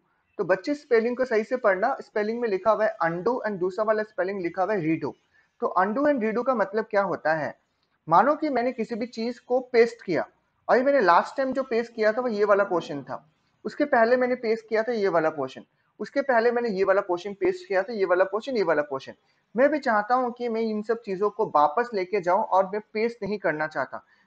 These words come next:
because कभी-कभी हमसे गलती से भी पेस्ट हो जाती है, हमें दो बार पेस्ट करना था, हमने तीन बार गलती से कर दिया है। So what we can do is that कि हम यहाँ पे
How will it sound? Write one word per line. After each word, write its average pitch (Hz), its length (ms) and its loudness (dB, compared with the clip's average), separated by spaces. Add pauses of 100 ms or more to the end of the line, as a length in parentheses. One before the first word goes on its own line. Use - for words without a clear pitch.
(140)
because 247 220 2
कभी-कभी 233 440 0
हमसे 220 300 -2
गलती 175 300 0
से 220 120 -4
भी 233 80 -2
पेस्ट 202 380 0
हो 196 80 0
जाती 180 280 0
है, 208 60 -2
हमें 202 240 -6
दो 185 140 2
बार 214 160 4
पेस्ट 196 300 -4
करना 165 260 -2
था, 220 120 -4
हमने 190 180 -6
तीन 202 300 -8
बार 202 140 2
गलती 165 280 -2
से 190 120 -8
कर 165 160 0
दिया 143 260 -2
है। 139 220 -6 (440)
So 240 80 6
what 214 180 4
we 269 180 -2
can 269 160 0
do 247 100 0
is 233 120 -2
that 185 280 2
कि 240 80 -6
हम 220 260 -2
यहाँ 196 240 -4
पे 285 100 8